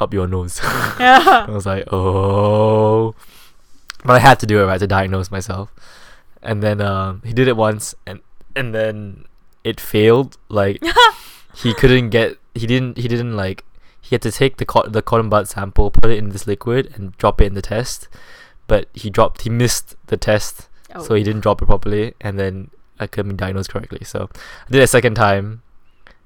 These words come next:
Speaker 1: It's just, it's just, I don't know.
Speaker 2: Invasive.
Speaker 1: Invasive, right? But I had a friend that had to do it. I, I don't know. Um, enter-, endoscopy.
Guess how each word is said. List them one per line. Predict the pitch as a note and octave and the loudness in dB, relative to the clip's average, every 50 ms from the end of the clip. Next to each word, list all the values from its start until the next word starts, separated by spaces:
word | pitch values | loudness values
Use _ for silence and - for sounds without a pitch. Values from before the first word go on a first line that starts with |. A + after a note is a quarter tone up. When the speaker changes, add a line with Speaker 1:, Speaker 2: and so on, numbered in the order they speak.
| - - | -8 -8
Speaker 1:
It's | B2 - | -6 -6
just, | F#3+ E3+ - | -6 -6 -6
it's | - D3 - | -6 -4 -2
just, | G#3 D#3 G#2 F#2+ - - - - - - - _ _ - | -4 -4 -6 -8 -12 -16 -20 -20 -20 -20 -20 _ _ -6
I | - B2 | -4 -4
don't | D3+ D#3+ | -2 -2
know. | D#3 A2 F#2+ F2+ F#2 | -2 -2 -2 -2 -6
Speaker 2:
Invasive. | F#2 G3+ F#3 E3+ F3 D#3 E3+ - - - F3 F#3 G3 - - | -8 -12 -14 -14 -14 -16 -16 -16 -16 -16 -16 -16 -16 -16 -12
Speaker 1:
Invasive, | - A#2+ A2 G#2 A2 G2+ F#2+ - - - - - - - - - - - - - - - - | -8 -8 -4 -2 -2 -2 -2 -4 -8 -10 -12 -14 -18 -20 -20 -20 -20 -20 -20 -20 -18 -10 -6
right? | G#2+ G#2 G2+ G2+ | -2 -2 -2 -2
But | G2+ G2+ A#2 A#2 - | -2 -2 -2 0 2
I | B2+ D3 | 2 4
had | F3 E3+ | 4 2
a | C#3 A#2+ | 2 0
friend | B2+ B2+ B2 A#2 | 0 0 0 0
that | A2 | 0
had | A2 A2 | -2 -2
to | G#2+ G#2 | -2 -2
do | G2+ G#2 G#2 | -4 -4 -4
it. | G2+ G2 - - - - - - | -4 -6 -8 -12 -18 -16 -10 -8
I, | A2+ G#2+ - - - | -8 -8 -8 -10 -10
I | A2 | -10
don't | G#2 G2 | -8 -8
know. | F#2 F#2 F#2+ F#2+ - - - - - - - | -8 -10 -12 -14 -16 -20 -20 -20 -20 -14 -10
Um, | - G2+ F#2+ F#2+ F#2+ - - | -10 -8 -8 -10 -12 -12 -10
enter-, | G#2 G#2+ G#2+ A2 G#2+ - - A2 G#2 G#2 G#2 G2+ G#2 G#2 - - - - - - _ - - _ _ _ _ _ - | -8 -8 -8 -8 -10 -10 -8 -6 -6 -6 -6 -6 -8 -10 -12 -16 -20 -20 -20 -20 _ -20 -20 _ _ _ _ _ -8
endoscopy. | A2 G#2+ G#2+ G#2+ A2 A2 G#2+ - - - - G#2 G#2+ - A2+ A#2+ B2+ | -6 -6 -4 -2 0 0 0 -2 -4 -4 -4 -4 -4 -4 -6 -6 -8